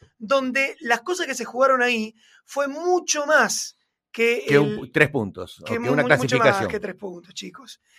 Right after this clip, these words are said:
Speaker 1: Era, digamos, por eso la figura del Diego se agiganta con esa cuestión tan grande porque de alguna manera eslabonaba la sensación de haberle ganado a Inglaterra por el conflicto que habíamos tenido tres años atrás.
Speaker 2: Claro.
Speaker 1: Entonces,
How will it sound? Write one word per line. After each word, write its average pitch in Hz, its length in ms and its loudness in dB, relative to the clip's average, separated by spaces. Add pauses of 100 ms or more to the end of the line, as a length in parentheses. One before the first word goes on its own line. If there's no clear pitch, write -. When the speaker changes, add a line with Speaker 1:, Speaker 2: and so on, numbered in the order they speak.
(200)
Speaker 1:
Era, 262 400 4
digamos, 233 380 -2
por 247 160 4
eso 285 460 0 (240)
la 208 120 -4
figura 233 300 0
del 262 180 2
Diego 269 520 -2 (240)
se - 180 -6
agiganta 269 800 0
con 240 160 -2
esa 247 300 -2
cuestión 240 340 -6
tan 277 160 -4
grande 277 240 -4
porque 233 460 -6 (240)
de 220 100 -6
alguna 269 240 -4
manera 277 500 -4
eslabonaba 262 840 0
la 247 120 0
sensación 226 480 -8
de 247 80 -2
haberle 254 320 -2
ganado 240 320 2
a 247 60 -2
Inglaterra 240 640 0 (260)
por 240 140 -4
el 233 60 -8
conflicto 220 360 -6
que 220 60 -4
habíamos 214 220 -4
tenido 226 280 -6
tres 208 220 -10
años 185 160 -14
atrás. 247 380 4
Speaker 2:
Claro. 85 260 -14 (140)
Speaker 1:
Entonces, 254 340 -6